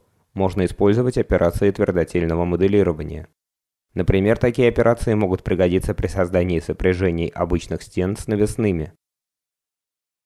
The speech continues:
Рамы навесных стен имеют собственные числовые значения приоритетов пересечения.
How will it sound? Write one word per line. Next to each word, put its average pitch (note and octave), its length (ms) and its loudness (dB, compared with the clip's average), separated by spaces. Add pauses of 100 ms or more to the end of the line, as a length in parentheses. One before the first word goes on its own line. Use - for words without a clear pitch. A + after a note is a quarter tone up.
(500)
Рамы A#2 340 2
навесных A#2 420 0
стен D3 360 0
имеют G#2+ 380 2
собственные G#2+ 520 0
числовые F#2 540 0
значения E2 520 -2
приоритетов F2 600 -2
пересечения. F#2 880 -4